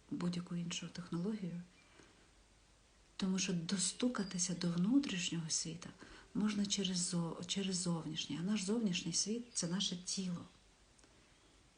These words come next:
І у нас є дуже класний інструмент — це наше тіло.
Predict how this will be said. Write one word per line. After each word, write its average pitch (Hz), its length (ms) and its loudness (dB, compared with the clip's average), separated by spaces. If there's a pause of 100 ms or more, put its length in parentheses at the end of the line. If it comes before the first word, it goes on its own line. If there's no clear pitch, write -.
(400)
І 202 100 2
у 190 40 4
нас 190 220 2
є 185 80 2
дуже 208 240 2
класний 175 400 0
інструмент — 170 680 -2
це - 140 -10
наше 180 300 0
тіло. - 460 -6